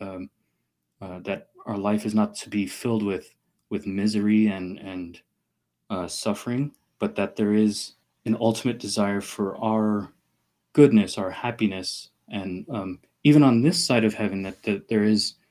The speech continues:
um, happiness to, to be had, even if this is, uh, you know, as the famous prayer says,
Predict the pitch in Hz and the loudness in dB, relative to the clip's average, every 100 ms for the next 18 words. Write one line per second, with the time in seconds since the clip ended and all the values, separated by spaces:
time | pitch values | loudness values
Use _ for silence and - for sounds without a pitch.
0 | _ _ _ _ - 101 92 87 78 _ | _ _ _ _ -8 -6 -4 -6 -10 _
1 | _ _ _ - - - 120 107 95 - | _ _ _ -20 -4 -2 4 4 4 0
2 | 110 104 - _ - 139 107 107 101 104 | 0 0 -2 _ 2 2 2 -2 -4 -6
3 | - _ - 143 131 127 - 120 - 120 | -12 _ 0 6 6 4 0 -2 0 2
4 | 107 113 135 107 101 - _ _ _ - | 0 -2 -4 -2 -2 -6 _ _ _ 0
5 | 107 101 95 95 110 104 - 107 98 92 | 2 2 0 -4 0 0 0 -4 -4 -4
6 | 98 92 | -6 -6